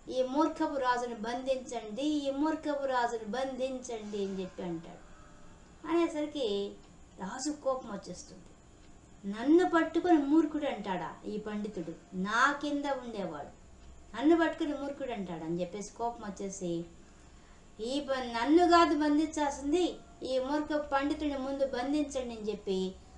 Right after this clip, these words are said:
రాజు వెంటనే ఆ భటులను ఆజ్ఞాపించాడు. అప్పటిదాకా గమ్మునున్న ఆ భటులు వచ్చి వెంటనే ఆ పండితుడిని పెడరెక్కలు విడిచిపెట్టి పట్టుకున్నారు, బంధించడానికి వచ్చేసారు. అప్పుడు ఆ పండితుడు పెద్దగా నవ్వాడు.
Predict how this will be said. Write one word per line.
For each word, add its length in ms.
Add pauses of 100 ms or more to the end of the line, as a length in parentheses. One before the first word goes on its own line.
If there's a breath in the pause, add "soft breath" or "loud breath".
(140)
రాజు 380
వెంటనే 580
ఆ 120
భటులను 500
ఆజ్ఞాపించాడు. 720 (800)
అప్పటిదాకా 920
గమ్మునున్న 440
ఆ 160
భటులు 680 (340)
వచ్చి 280
వెంటనే 680
ఆ 180
పండితుడిని 460
పెడరెక్కలు 580
విడిచిపెట్టి 600
పట్టుకున్నారు, 560 (1120)
బంధించడానికి 600
వచ్చేసారు. 460 (560)
అప్పుడు 640 (120)
ఆ 100
పండితుడు 400
పెద్దగా 600
నవ్వాడు. 580